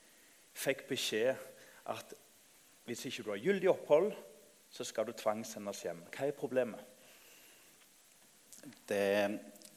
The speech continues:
Speaker 2: eh, jeg har en brosjyre som dere kan lese litt på når dere kommer hjem. Men, eh, det er tre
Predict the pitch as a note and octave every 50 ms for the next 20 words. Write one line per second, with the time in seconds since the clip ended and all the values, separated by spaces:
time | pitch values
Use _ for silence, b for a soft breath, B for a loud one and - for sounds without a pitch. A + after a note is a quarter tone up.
0 | - - - G2 G2+ G2+ G2 F#2+ F#2 E2+ E2+ E2+ E2 E2 E2 - - - - -
1 | - - - - - G#2 G2 G#2+ G#2+ G2+ G#2 A2 G#2+ G2+ G2 G#2 G2+ F#2+ - -
2 | F#2+ F2+ F2 F#2 G#2 F#2 G2 G2+ F#2+ F#2 F2 D#2+ - F2+ F2 F2 F2+ F2+ F2 E2
3 | D#2+ D#2 - - F#2+ E2+ D#2+ - - - F2 D#2+ D#2+ D#2+ E2 - E2 D#2+ E2 D2+
4 | D2+ D2 D2 D2 - - - - F2+ F2+ F2 F2 F2 F2+ E2 - G2+ F#2+ G2 -
5 | - - - - - - - - - - - - - - - - - - - A2+
6 | G#2+ G#2+